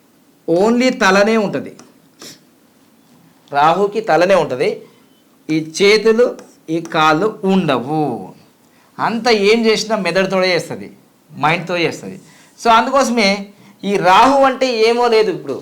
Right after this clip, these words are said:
ఈ ప్రపంచంలో రాహు అంటే ఇదంతా టెక్నాలజీ. ఇది మొబైల్ ఒక టెక్నాలజీ, ల్యాప్టాప్, కెమెరాస్, మీకు ఏదైతే కనిపిస్తుందో టెక్నాలజీ అనే పదం ఎక్కడైతే కనిపిస్తుందో అదంతా రాహువే. ఇప్పుడు మనకు కనిపించే వాళ్ళంతా భౌతిక ప్రపంచం అంతా రాహువే.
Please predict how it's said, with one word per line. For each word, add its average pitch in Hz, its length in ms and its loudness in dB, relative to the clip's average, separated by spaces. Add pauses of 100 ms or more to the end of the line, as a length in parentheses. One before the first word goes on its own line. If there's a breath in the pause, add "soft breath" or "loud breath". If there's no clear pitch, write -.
(120)
ఈ 143 120 -4
ప్రపంచంలో 175 680 0
రాహు 170 400 2
అంటే 175 440 -2 (320 soft breath)
ఇదంతా 202 720 -6
టెక్నాలజీ. 190 760 -4 (300 loud breath)
ఇది 139 100 -10
మొబైల్ 147 340 2
ఒక 117 120 -4
టెక్నాలజీ, 123 560 -6 (240 loud breath)
ల్యాప్టాప్, 160 640 2
కెమెరాస్, 175 520 2 (340 soft breath)
మీకు 185 240 -6
ఏదైతే 226 360 4
కనిపిస్తుందో 214 460 -2
టెక్నాలజీ 233 840 2
అనే 220 200 2
పదం 214 380 2
ఎక్కడైతే 208 480 2
కనిపిస్తుందో 175 720 -2 (220 loud breath)
అదంతా 160 520 0
రాహువే. 143 600 0 (220 loud breath)
ఇప్పుడు 233 180 0
మనకు 226 240 2
కనిపించే 262 580 0
వాళ్ళంతా 220 960 0
భౌతిక 240 520 0
ప్రపంచం 170 440 -4
అంతా 170 220 0
రాహువే. 175 640 2